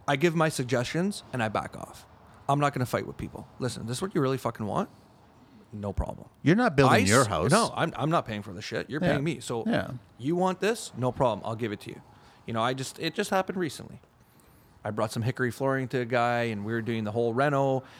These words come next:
Speaker 1: He pulled the millwork out of my scope, uh, 'cause he's using the same guy that's doing his cottage, and then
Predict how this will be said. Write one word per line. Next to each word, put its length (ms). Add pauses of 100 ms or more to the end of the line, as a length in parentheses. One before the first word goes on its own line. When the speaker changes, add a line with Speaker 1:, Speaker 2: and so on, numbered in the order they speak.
(160)
Speaker 1:
He 120
pulled 240
the 80
millwork 500
out 140
of 280 (380)
my 120
scope, 480 (240)
uh, 240
'cause 160
he's 100
using 140
the 100
same 220
guy 140
that's 120
doing 160
his 140
cottage, 600
and 100
then 200